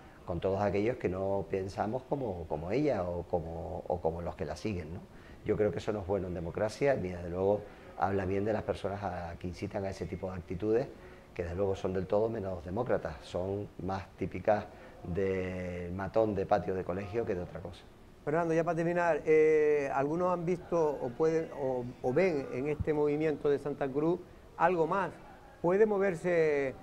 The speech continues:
Speaker 2: lo que es, el, el, en este caso, la política de Canarias en el gobierno de Canarias? ¿Puede haber algún tipo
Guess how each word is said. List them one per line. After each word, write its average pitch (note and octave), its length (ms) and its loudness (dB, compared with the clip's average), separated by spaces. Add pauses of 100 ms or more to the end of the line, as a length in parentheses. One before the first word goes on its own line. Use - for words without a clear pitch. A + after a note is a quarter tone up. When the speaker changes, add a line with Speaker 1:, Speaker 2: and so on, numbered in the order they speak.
(240)
Speaker 2:
lo D3 180 4
que D#3+ 340 6
es, D#3 40 2
el, C3+ 380 0
el, B2+ 380 0
en B2 100 -2
este C#3 180 -4
caso, C#3+ 440 0 (440)
la C3+ 560 2
política C#3 560 0
de C3+ 120 -2
Canarias C3+ 500 0
en B2+ 80 -4
el B2+ 80 -2
gobierno C3 400 2
de B2 100 -2
Canarias? C#3+ 400 0
¿Puede D#3 220 4
haber D3+ 340 4
algún C#3+ 320 -2
tipo C3+ 400 0